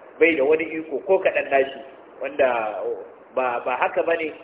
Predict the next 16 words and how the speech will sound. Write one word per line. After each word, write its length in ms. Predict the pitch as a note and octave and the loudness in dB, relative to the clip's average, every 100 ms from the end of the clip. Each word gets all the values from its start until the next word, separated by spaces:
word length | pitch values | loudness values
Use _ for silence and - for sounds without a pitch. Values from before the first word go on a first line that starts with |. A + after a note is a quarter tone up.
| - | -20
Ko 180 | - F3+ | 0 4
da 80 | F#3 | 6
aikace 380 | C#3+ C3+ C3+ D#3 | 4 0 -6 -8
a 160 | D#3 C3+ | -6 -6
rayuwa 400 | C3+ E3+ F#3 F#3 - - - | -6 -2 -2 -4 -12 -20 -12
muna 200 | D#3 D#3+ | 0 0
ganin 220 | C#3+ D3 D3+ | 2 0 -2
akwai 560 | C3 C#3+ D3+ D3 D3 - - _ | -6 -4 -6 -6 -10 -16 -20 _
iko 400 | C#3+ F#3 F#3+ E3 | -12 -10 -6 -2
da 120 | D3 C#3+ | 0 0
Allah 220 | D#3+ C#3 | 0 0
ya 60 | |
bai 120 | C3+ D3 | 0 -2
wa 120 | C3 | -2
dan 140 | B2+ C3 | -4 -6
Adam, 260 | C#3+ A#2+ | -4 -4